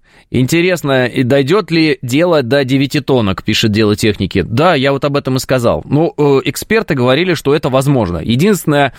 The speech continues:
я говорю, ну, неужели девятитонный может таскать Су тридцать четыре?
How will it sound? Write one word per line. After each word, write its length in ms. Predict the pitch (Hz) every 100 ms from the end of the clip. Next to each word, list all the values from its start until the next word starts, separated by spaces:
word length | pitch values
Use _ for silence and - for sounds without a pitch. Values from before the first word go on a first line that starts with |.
| -
я 140 | - 135
говорю, 260 | 147 143
ну, 180 | 135 135
неужели 460 | 131 139 175 180 139
девятитонный 600 | 123 127 135 156 143 123
может 260 | 123 113
таскать 380 | - 117 - 113
Су 160 | - 123
тридцать 320 | 123 113 -
четыре? 460 | - - 107 80